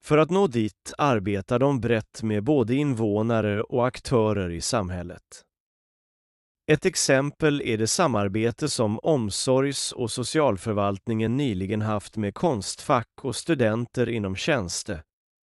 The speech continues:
service- och produktdesign. Vår befolkning blir allt äldre, och med det växer behovet av smarta och inkluderande lösningar som kan göra medborgarens vardag enklare.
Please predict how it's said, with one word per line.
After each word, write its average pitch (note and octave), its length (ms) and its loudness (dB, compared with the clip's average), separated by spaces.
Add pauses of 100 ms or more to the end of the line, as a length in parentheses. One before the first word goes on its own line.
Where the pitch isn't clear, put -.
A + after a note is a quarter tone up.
(160)
service- A#2+ 880 0
och A#2+ 160 -4
produktdesign. A2 920 0 (1300)
Vår D3 200 4
befolkning C3 760 0
blir G#2+ 240 0
allt C#3+ 460 -2
äldre, A2+ 500 -2 (480)
och C3+ 100 4
med D3 140 4
det F#3+ 60 0
växer B2+ 480 0
behovet A#2 480 0
av G2 120 -2
smarta D3 880 -2
och B2 280 -2
inkluderande B2 880 0
lösningar G#2 800 -2
som G#2+ 220 -4
kan A#2 160 -2
göra A2 220 2
medborgarens G2+ 920 -2
vardag G2+ 380 -2
enklare. G2+ 600 -4